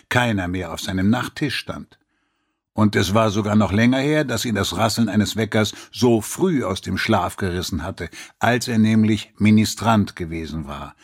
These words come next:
und um sechs Uhr in der Morgenmesse gedient hatte. Allerdings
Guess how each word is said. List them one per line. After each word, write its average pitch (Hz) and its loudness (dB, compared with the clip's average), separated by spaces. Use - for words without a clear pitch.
und 104 0
um 107 6
sechs 120 0
Uhr 107 2
in 101 -2
der 101 2
Morgenmesse 101 0
gedient 80 -4
hatte. - -18
Allerdings 135 0